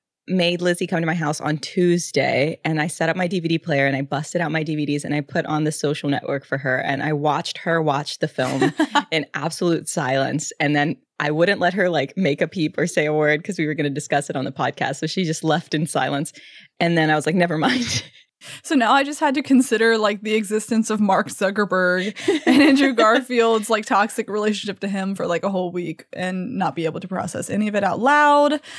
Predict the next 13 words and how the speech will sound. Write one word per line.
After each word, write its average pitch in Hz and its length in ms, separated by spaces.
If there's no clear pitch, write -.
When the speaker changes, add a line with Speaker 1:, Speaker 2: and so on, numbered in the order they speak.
Speaker 2:
which 262 180
also 294 320
we 302 160
should 339 160
rebrand 269 440
that 233 120
movie 226 320
to 240 120
fucking 240 420
Jump 190 260
Scare 180 400
the 190 120
Movie. 175 460